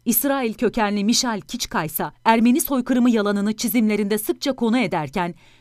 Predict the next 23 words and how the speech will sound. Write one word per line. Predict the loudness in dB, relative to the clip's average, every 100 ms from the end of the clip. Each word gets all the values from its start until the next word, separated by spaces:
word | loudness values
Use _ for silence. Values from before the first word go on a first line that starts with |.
| -4
Türkiye | -4 0 0
aleyhindeki | 2 2 4 2 0 -2
çizgisiyle | -4 -2 -2 -2 -2 -2
dikkat | -4 -4 -8
çekiyor. | -6 -12 -10 -12 -12 -20 -20 -20 _ _ _ _ -8
ak | -6 -4
Parti | -6 -4
İzmir | -6 -2 -2
İl | -2 -2
Başkanı | -2 -4 -4 -4 -4
Kerem | -4 -4 -4
Ali | -4 -8
Sürekli, | -8 -8 -8 -6 -8 -8 _
festivalin | -2 -2 0 0 0 0
İzmir | -2 0 0 0
Büyükşehir | -2 -2 -2 -2 0
Belediyesi | 0 0 0 -2
tarafından | -4 -2 -2 -4 -4 -4 -8 _
ihanet | 2 4 4 0 -2
festivaline | -2 -2 0 2 2 2
dönüştürülmek | 2 0 0 0 0 0
istendiğini | -4 -2 -2 0 -2 -2
belirtti. | -4 -8 -10 -12